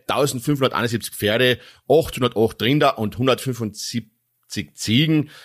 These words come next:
als Opfer der Raubtiere gezählt wurden. Am Ende des Hundertjährigen Kriegs zwischen Frankreich und England war die Wolfspopulation um Paris herum derartig angewachsen, dass ihr allein vierzehnhundertachtunddreißig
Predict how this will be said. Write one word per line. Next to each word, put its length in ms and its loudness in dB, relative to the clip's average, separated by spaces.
als 380 -2
Opfer 560 0
der 160 -2
Raubtiere 640 0
gezählt 500 0
wurden. 400 4
Am 180 -4
Ende 280 2
des 320 2
Hundertjährigen 460 4
Kriegs 500 0
zwischen 380 2
Frankreich 520 0
und 160 0
England 460 2
war 160 4
die 120 2
Wolfspopulation 880 2
um 140 -2
Paris 400 2
herum 440 0
derartig 440 0
angewachsen, 760 2
dass 200 2
ihr 200 2
allein 560 2
vierzehnhundertachtunddreißig 1400 0